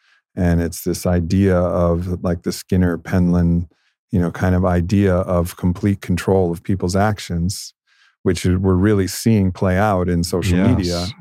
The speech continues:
Speaker 1: because
Speaker 2: yes.
Speaker 1: we're being rewarded and coerced subtly in all of these different ways.
Speaker 2: Mm-hmm.
Speaker 1: And you make a, uh,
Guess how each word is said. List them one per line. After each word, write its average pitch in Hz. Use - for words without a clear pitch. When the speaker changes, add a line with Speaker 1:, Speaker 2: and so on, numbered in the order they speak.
Speaker 1:
because 90
Speaker 2:
yes. -
Speaker 1:
we're 87
being 87
rewarded 92
and 87
coerced 92
subtly 87
in 90
all 90
of 85
these 85
different 87
ways. 92
Speaker 2:
Mm-hmm. 101
Speaker 1:
And 90
you 95
make 98
a, 90
uh, 85